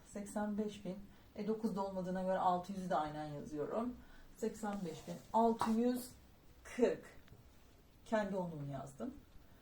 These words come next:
Şimdi bir sonraki onluğu yazacağım. Seksen beş bin altı yüz, sonraki onluk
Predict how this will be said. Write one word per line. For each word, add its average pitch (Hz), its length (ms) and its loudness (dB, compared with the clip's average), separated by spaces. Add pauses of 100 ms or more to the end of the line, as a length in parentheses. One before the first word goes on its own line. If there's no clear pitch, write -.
(380)
Şimdi 359 280 2 (240)
bir 262 140 6
sonraki 160 440 0
onluğu 143 300 -6
yazacağım. 208 500 -4 (220)
Seksen 208 640 -6
beş 208 360 -6
bin 196 320 -6 (640)
altı 165 420 -4
yüz, 262 320 -2 (200)
sonraki 160 440 -8
onluk 180 340 -6